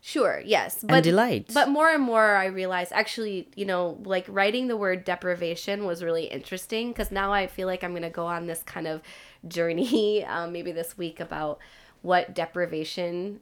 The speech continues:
Speaker 1: mean, like, kind of
Speaker 2: Austerity.
Speaker 1: self-deprivation, you know, like, depri-, because depriving myself of content this week was really, really effective and interesting. So I'm like,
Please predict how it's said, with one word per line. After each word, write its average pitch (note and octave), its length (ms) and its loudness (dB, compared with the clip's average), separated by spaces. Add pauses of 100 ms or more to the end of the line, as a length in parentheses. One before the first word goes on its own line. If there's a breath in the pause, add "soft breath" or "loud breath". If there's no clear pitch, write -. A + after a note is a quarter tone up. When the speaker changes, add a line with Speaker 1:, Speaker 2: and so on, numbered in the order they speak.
Speaker 1:
mean, F#3 160 -6
like, D3+ 180 0
kind A#3+ 160 0
of C4+ 80 4
Speaker 2:
Austerity. G#2 480 0
Speaker 1:
self-deprivation, F#3 1160 2
you F#3 80 2
know, F3+ 180 0
like, E3+ 240 -4
depri-, G3 320 -4
because A#3 280 -4
depriving A3+ 560 -2
myself F#3 760 -4
of E3+ 460 2 (800 soft breath)
content G#3 960 -2
this F#3 300 -4
week F3 200 -6
was D#3 160 -4
really, F3 520 -2 (480)
really A#3+ 280 0
effective F3+ 440 -4
and E3 100 -6
interesting. F3 560 -6
So - 180 -8
I'm F3 160 -6
like, E3+ 300 -8